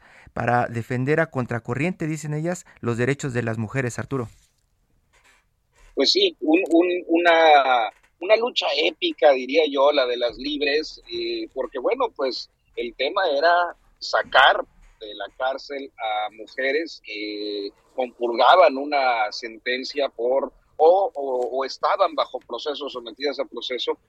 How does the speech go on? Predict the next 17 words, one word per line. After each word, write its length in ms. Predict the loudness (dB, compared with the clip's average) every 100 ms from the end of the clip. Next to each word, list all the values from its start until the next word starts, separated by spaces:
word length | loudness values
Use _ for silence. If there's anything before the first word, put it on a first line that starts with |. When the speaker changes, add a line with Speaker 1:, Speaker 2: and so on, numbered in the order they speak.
| _ -4
Speaker 2:
por 140 | 0
haber 220 | 2 2
abortado. 540 | 2 2 -2 -2 -2 -2
Así 220 | -6 -10
que, 140 | -6 -6 _ _ -10
pues, 240 | -8 -8
siempre 520 | -8 -4 -2 -2 -2
con 200 | -2 -4
mucho 520 | -4 -4 0 2 4 4
reconocimiento 760 | 2 0 0 -2 -2 -2 0 -2
y 40 |
mucho 260 | -4 -4 -4
interés 520 | 0 2 4 4 0 _ _ -2
de 180 | 2
lo 180 | 4 2 0
que 380 | 2 4 4 2
ellas, 580 | -2 0 0 0 -4